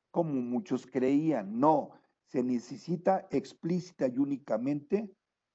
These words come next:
un voto en la ley, modificar la ley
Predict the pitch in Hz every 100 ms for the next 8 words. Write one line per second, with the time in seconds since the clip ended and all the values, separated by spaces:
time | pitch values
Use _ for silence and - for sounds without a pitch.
0 | _ _ _ _ _ _ _ _ _ _
1 | _ _ 170 180 180 165 143 180 175 185
2 | 175 127 117 127 139 165 233 - 131 127
3 | 123 135 113 151 156 156 143 131 131 127
4 | 160 220 269